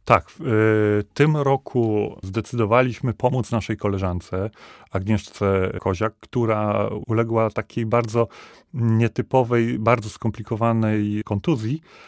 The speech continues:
e, kolana, co nie tylko jej u-, uniemożliwiło uprawianie sportu na długi, długi czas, jak podejrzewamy, ale codzienne funkcjonowanie. To, mm, jest możliwość zarobkowania i, i wszystko, co się z tym wiąże, obowiązki domowe.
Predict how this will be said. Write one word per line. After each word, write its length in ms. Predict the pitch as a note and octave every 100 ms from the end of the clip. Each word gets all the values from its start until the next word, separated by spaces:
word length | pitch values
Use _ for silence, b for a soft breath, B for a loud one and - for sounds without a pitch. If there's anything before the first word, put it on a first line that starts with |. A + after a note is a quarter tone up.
| B
e, 140 | - F#2+
kolana, 680 | - B2 A#2+ F#2+ G2+ C3 C#3 - -
co 300 | - A#2+ -
nie 160 | A#2+ A#2+
tylko 260 | F#3+ F#3+ E3
jej 120 | D3
u-, 160 | C#3+ C#3+ C#3 - -
uniemożliwiło 880 | D#3 C#3+ C#3+ C3+ C3 C#3 C#3 D3 C#3+
uprawianie 580 | C#3 C#3+ B2 C#3 C#3 B2
sportu 720 | - A3 F#3 - G#2 G2+ G2+
na 240 | G2+ G2+
długi, 420 | G2+ C#3 B2 A2+
długi 380 | A2 B2+ A2 G#2
czas, 300 | - A#2 G2+
jak 120 | G2
podejrzewamy, 720 | - G#2+ G2+ F#2 G2 G2+ G#2+ B2 B B
ale 200 | F#2+ G2+ - -
codzienne 400 | A2+ G#2 G#2+ G#2
funkcjonowanie. 800 | - F#2+ - G2 F#2+ G#2 F#2 D#2+ B B _
To, 280 | - F#2+ F#2 G#2 -
mm, 640 | A2+ G#2+ A2 G#2 G#2+ G#2
jest 180 | G2+ -
możliwość 440 | A2+ F#2+ A2+ G#2+ G2
zarobkowania 880 | G#2 G2+ - G#2+ A2+ A2+ A2+ G#2+ G#2+
i, 340 | B2+ A2 D#3+
i 60 | D3
wszystko, 360 | - D#3 -
co 140 | - C#3
się 120 | B2+
z 80 | -
tym 160 | C3+
wiąże, 300 | A2+ C3 A#2
obowiązki 540 | G#2+ A2 A#2+ A#2 - A#2+
domowe. 440 | A2+ A2+ G#2+